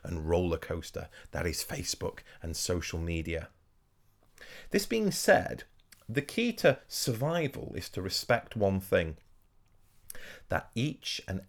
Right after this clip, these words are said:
every individual who you are connected with on Facebook, on social media,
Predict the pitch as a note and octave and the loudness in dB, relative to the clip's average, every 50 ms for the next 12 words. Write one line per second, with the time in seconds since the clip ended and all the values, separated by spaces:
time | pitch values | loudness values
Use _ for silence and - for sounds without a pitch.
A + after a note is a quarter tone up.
0 | - - A2 B2 B2+ C3 C3+ D3+ C3+ - - G2 G2+ A2 A2+ B2 C3 B2+ - G2+ | 2 2 2 2 2 -2 -2 -2 -2 -2 -2 -2 0 0 0 -2 -2 0 0 -2
1 | F#2+ - - E2+ E2 D#2+ F2+ F#2+ - - - - F#2+ F2 E2 E2 E2 E2+ G#2 A#2+ | -2 -2 -6 -4 -4 -2 -4 -6 -8 -12 -6 -4 -4 -4 -4 -4 -2 0 4 4
2 | C3 C#3 D3 - - - D3 C3 A2+ - - - - - - E2+ D#2+ D#2 D#2+ - | 4 4 4 0 -4 -4 0 0 0 0 -2 -6 -8 -6 -4 -2 -2 -2 -4 -6
3 | - _ - - - - - - - - - - F2 E2 - - - - F2+ G2 | -8 _ -20 -20 -20 -20 -20 -20 -20 -18 -12 -10 -10 -10 -10 -6 0 2 2 2
4 | F#2+ - - - - C3+ - - - - F2+ E2+ - - - E2+ E2+ - - C3 | 2 -2 -2 -2 -2 -2 -2 -4 -8 -6 -6 -4 -2 -2 -2 -2 -2 0 -2 0
5 | C3 A#2 A2 G#2 G#2+ A2+ A2 A2+ B2 | 0 0 0 -2 -2 -2 -4 -4 -4